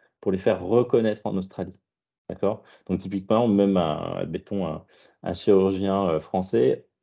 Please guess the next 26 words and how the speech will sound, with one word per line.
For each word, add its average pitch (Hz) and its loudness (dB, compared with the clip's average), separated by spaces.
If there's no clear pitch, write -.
ou 92 0
je-, 85 -6
on 87 -2
a 78 0
déjà 85 -2
eu 85 2
le 80 -2
cas, 90 -2
nous, 87 -4
potentiellement, 90 -4
de 80 0
dentistes, 90 -2
euh, 82 2
c'est - -6
pas 110 4
parce 113 2
que - -2
vous 95 2
êtes 92 2
aujourd'hui, 95 2
euh, 87 2
très - -4
qualifié 110 -2
en 92 0
France, 98 -8
euh, 80 0